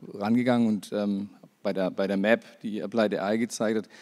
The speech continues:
sieht man ja, dass der Manufacturing-Bereich, ähm, der Handel, die Verwaltung, ähm, ähm, das produzierende Gewerbe ja da große Vorteile, ähm, hat. Ähm, wir sind als Schwarzgruppe ja relativ breit aufgestellt.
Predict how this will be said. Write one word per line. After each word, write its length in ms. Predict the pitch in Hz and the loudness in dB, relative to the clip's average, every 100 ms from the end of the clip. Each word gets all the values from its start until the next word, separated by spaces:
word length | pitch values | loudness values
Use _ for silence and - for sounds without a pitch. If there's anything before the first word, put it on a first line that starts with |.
| - - | -20 0
sieht 180 | 131 | 4
man 120 | 123 123 | 8 8
ja, 60 | |
dass 180 | 117 110 | 8 6
der 100 | 117 | 6
Manufacturing-Bereich, 1400 | 113 120 117 120 110 123 113 110 110 107 110 110 107 - | 8 6 4 2 0 0 2 2 2 0 0 0 -2 -8
ähm, 320 | - 104 101 92 | -2 0 0 -2
der 160 | 101 | -2
Handel, 580 | 107 113 110 113 113 107 - - - - | 2 2 2 2 0 -2 -8 -20 -14 -8
die 60 | |
Verwaltung, 1000 | 123 120 101 107 110 - 117 110 110 110 - | 0 2 4 4 4 0 0 2 0 -2 -2
ähm, 540 | 104 107 107 107 107 - | -2 0 -2 -2 -4 -8
ähm, 340 | 80 - - 113 | -8 -8 -10 -8
das 140 | 110 | -4
produzierende 480 | 120 113 - 127 120 | -4 -4 0 2 2
Gewerbe 360 | 117 117 107 | 4 4 6
ja 140 | 113 107 | 4 6
da 160 | 110 | 4
große 460 | 107 110 113 117 107 - - _ | 2 -2 -2 -2 -2 -6 -20 _
Vorteile, 640 | - 123 131 117 113 110 - | -2 2 6 6 6 2 0
ähm, 320 | 107 107 101 | -2 -2 2
hat. 320 | 113 131 - | 0 0 -4
Ähm, 300 | 113 113 107 | 0 2 4
wir 280 | 113 113 110 | 6 6 6
sind 180 | 104 110 | 4 0
als 140 | 107 | 0
Schwarzgruppe 440 | 110 107 - 113 117 | 2 2 2 0 4
ja 80 | 104 | 4
relativ 400 | 107 107 113 - | 4 2 0 4
breit 240 | 98 123 | 6 6
aufgestellt. 640 | 139 - - 127 123 - | 6 2 2 4 4 2